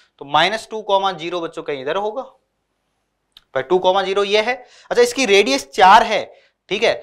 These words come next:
तो टू कोमा ज़ीरो और माइनस टू कोमा ज़ीरो, इसका मतलब ये हुआ कि बच्चों माइनस टू कोमा ज़ीरो तो यहीं पे होगा, तभी तो रेडियस फ़ोर होगी। तो ये पॉइंट है बच्चों आपके पास में माइनस टू कोमा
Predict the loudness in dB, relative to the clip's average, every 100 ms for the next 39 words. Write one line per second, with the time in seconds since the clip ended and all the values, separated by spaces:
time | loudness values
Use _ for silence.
0 | -10 -6 -4 -4 -2 0 0 -2 -2 2
1 | 2 4 2 2 0 -4 0 2 2 -2
2 | -2 -2 0 0 0 -6 -6 -2 0 0
3 | 0 -6 -8 -6 0 0 0 -6 -10 -12
4 | -4 -2 -2 -4 -4 -4 -4 -4 -2 2
5 | 2 2 2 -2 0 2 2 2 -4 0
6 | 4 4 2 -2 -12 _ _ _ -12 -2
7 | 0 2 0 0 -4 -6 -2 0 0 -2
8 | -2 -2 -2 -10 -4 -2 -2 -6 -10 -8
9 | -2 -2 0